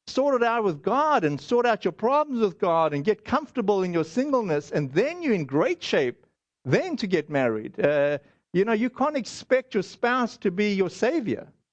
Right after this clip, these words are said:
Can your spouse just be your spouse, and can your savior be your savior? I mean, if you expect your spouse to be your savior, you, you, you're gonna have a crisis. It's just,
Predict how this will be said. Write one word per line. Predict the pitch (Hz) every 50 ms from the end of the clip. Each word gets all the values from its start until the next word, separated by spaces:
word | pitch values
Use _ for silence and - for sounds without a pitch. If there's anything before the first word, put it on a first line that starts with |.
| _ _ _ _ _ _ _ _ _ -
Can | - 190
your | 196 185
spouse | 175 - - - 247 240 254 262 240 -
just | - 233 190 -
be | - 190
your | 170 147
spouse, | - - - - 196 190 214 277 247 - -
and | 156 143
can | - 170 156
your | 143 131
savior | - - 202 208 247 226 220 202
be | 175 185
your | 175 165 143
savior? | - - 196 190 196 208 202 226 240 254 233 - - - -
I | - 233
mean, | 240 247
if | 226 226
you | 285 339
expect | 311 - - - 359 339 247 -
your | - 226
spouse | - - - - - - 269 262 247 233 -
to | - 220
be | 196
your | 214 190
savior, | 185 - - 226 220 208 160 151
you, | 160 156 190
you, | 185 156 160 175 175
you're | - 151 156
gonna | 185 170 147
have | 127 120
a | 127
crisis. | - - 147 139 123 120 - - - _ - 110
It's | 123 -
just, | 202 160 -